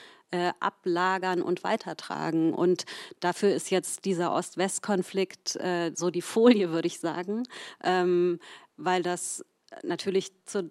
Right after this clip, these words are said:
zur deutschen Geschichte, ähm, total dazugehört. Aber die größere Frage ist für mich, ähm,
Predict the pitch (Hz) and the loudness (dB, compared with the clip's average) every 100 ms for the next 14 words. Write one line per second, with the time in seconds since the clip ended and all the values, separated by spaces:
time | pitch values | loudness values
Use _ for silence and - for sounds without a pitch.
0 | - - 180 175 139 - - 180 180 - | -10 -6 -4 -2 -4 -8 -2 0 0 0
1 | 175 - 208 196 - 170 160 - - 170 | 0 0 -2 -4 -4 -4 -2 -6 -6 -2
2 | 165 151 - _ _ _ _ - - 190 | 0 -2 -8 _ _ _ _ -14 -6 -4
3 | 165 147 - 214 165 175 180 180 - 175 | -2 0 2 2 2 2 0 -2 -4 0
4 | 170 165 151 - 160 - 190 196 208 185 | 0 0 -4 -8 -16 -8 -4 -4 -4 -6
5 | - - 170 160 147 - - 175 170 170 | -4 2 2 2 -2 -2 2 4 4 2
6 | - - - - _ - 170 165 170 165 | -6 -10 -20 -20 _ -4 2 4 6 6
7 | 160 151 | 6 4